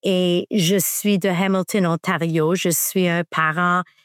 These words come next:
bien impliqué dans la communauté francophone et je siège sur le conseil des parents d'une école secondaire de mes enfants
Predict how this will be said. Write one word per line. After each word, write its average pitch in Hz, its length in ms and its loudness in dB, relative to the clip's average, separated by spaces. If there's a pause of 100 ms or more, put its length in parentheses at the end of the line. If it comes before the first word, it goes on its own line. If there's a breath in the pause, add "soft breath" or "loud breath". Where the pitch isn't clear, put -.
(120)
bien 233 680 0
impliqué 208 600 0
dans 190 380 0
la 180 200 0
communauté 175 540 0
francophone 214 1080 -2 (760 loud breath)
et 220 440 2
je 214 240 0
siège 233 480 0
sur - 180 -2
le 185 140 0
conseil 202 400 -2
des 175 160 -2
parents 208 800 -2
d'une 180 240 0
école 175 240 -2
secondaire 170 580 0
de 170 140 -2
mes 170 260 0
enfants 208 460 -2